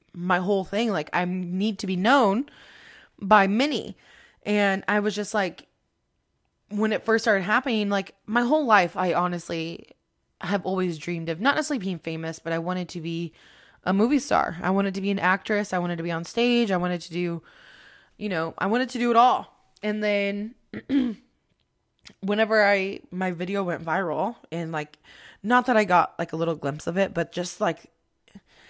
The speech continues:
it was so weird. And it was not anything like I would, I was expecting it would have been like,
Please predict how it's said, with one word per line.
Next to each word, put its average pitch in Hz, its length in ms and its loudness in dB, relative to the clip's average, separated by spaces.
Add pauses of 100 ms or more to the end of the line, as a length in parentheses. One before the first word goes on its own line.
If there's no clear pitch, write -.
(440)
it 247 80 4
was 262 220 4
so 185 240 4
weird. 147 440 -2 (260)
And 196 120 4
it 208 120 6
was 190 400 2
not 196 320 6
anything 190 440 -2
like 165 320 -6 (420)
I 160 140 2
would, 156 260 -2 (140)
I 160 80 0
was 151 160 -2
expecting 160 640 0
it 226 80 0
would 247 140 2
have 247 120 2
been 262 280 2
like, 277 420 -2